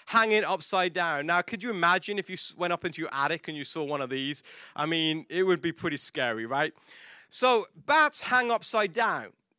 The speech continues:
Nobody hangs upside down. The majority of animals are right side up. But for a bat, it is totally normal to hang upside down. And when the bat gets with all his bat friends, and let's see the next slide,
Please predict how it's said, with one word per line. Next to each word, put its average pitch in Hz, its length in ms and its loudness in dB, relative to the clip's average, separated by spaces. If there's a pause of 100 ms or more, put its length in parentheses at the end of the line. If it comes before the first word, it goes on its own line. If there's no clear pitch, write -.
(280)
Nobody 294 520 0
hangs 180 360 -4
upside 127 440 -8
down. 123 400 -8
The 156 200 -12
majority 285 540 0
of 262 80 -2
animals 214 640 0 (100)
are 180 80 -4
right 180 300 -2
side 185 320 -2
up. 202 320 -2 (480)
But 240 160 0
for 254 180 -2
a 240 40 4
bat, 226 400 -4
it 208 100 -8
is 208 100 -8
totally 208 320 -4
normal 180 360 -6
to 175 80 -8
hang 165 240 -6
upside 165 360 -4
down. - 260 -6 (440)
And 220 160 -2
when 262 160 4
the 214 80 0
bat 277 320 4
gets 240 240 -6
with 226 140 -6
all 208 160 0
his 175 100 -4
bat 190 260 -4
friends, 214 560 -2
and 208 80 -2
let's 202 160 0
see 214 120 -8
the 185 120 -6
next 208 540 -6
slide, 160 440 0